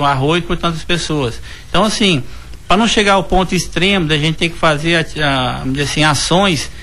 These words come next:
é, realmente impor alguma coisa dentro do comércio, então é importante essa conscientização. Isso tudo a gente vai tá conversando com o pessoal, por isso foi montada essa equipe, que vão tá à frente de todos os comércios que você for,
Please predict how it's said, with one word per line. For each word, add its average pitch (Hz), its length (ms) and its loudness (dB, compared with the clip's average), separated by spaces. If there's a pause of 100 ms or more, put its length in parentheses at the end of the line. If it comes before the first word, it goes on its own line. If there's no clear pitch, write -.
(280)
é, 139 580 0
realmente 147 920 0
impor 151 560 2
alguma 139 320 0
coisa 180 340 0
dentro 147 160 -2
do 143 40 -8
comércio, 180 460 0 (240)
então 180 120 2
é 190 40 2
importante 226 460 2
essa 185 180 0
conscientização. 165 920 0 (380)
Isso 190 260 2
tudo 220 320 0
a 214 40 2
gente 196 120 0
vai 185 120 2
tá 170 100 0
conversando 160 480 0
com 156 80 -6
o 139 40 -6
pessoal, 160 440 2
por - 140 0
isso 208 160 0
foi 196 100 2
montada 156 400 2
essa 147 240 0
equipe, 190 460 -4 (320)
que 156 120 2
vão 175 160 2
tá 170 240 2
à 165 60 2
frente 175 400 0
de 180 60 -2
todos 196 280 0
os 185 60 -6
comércios 165 400 2
que 160 120 -2
você 147 140 -2
for, 175 400 0